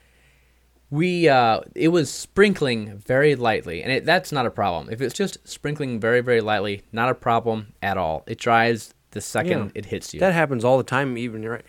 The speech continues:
Speaker 2: right here. Spittle flying across the table.
Speaker 1: When we got to, uh, when we got to where we were stopping, we went, I went down three thirty-one, down to thirty, and headed towards Ohio. When we got to the place we were gonna stop for breakfast, or maybe it was to fuel up,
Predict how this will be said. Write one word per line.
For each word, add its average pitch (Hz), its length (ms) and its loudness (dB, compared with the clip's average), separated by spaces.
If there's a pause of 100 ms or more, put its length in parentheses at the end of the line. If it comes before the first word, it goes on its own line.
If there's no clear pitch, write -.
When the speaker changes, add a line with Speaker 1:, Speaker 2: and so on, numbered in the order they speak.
Speaker 2:
right 117 180 -10
here. 117 280 -14 (680)
Spittle - 380 -4
flying 117 280 -4
across 117 300 -10
the - 60 -12
table. 123 380 -12 (160)
Speaker 1:
When 139 160 -2
we 143 80 2
got 170 320 -2 (140)
to, 160 260 -4
uh, 98 280 -2 (280)
when 143 100 -4
we 143 60 0
got 165 200 2
to 175 80 -4
where 156 120 6
we 135 160 2
were 110 320 2
stopping, 110 480 -2
we 123 80 0
went, 143 120 0
I 127 40 0
went 160 160 2
down 139 260 0
three 143 160 -2
thirty-one, 120 460 0
down 123 160 0
to 139 80 0
thirty, 117 420 2
and 110 100 -10
headed 113 360 -2
towards 113 260 -2
Ohio. 90 400 -4 (840)
When 135 120 0
we 143 80 2
got 156 360 0
to 151 280 2
the 139 80 -6
place 156 220 2
we 160 60 -4
were - 20 -2
gonna 151 100 0
stop 135 320 0
for 127 60 -8
breakfast, 101 580 -2
or 113 40 -6
maybe 135 100 0
it - 20 0
was 135 120 -2
to 113 100 -6
fuel 117 300 -2
up, 95 200 -2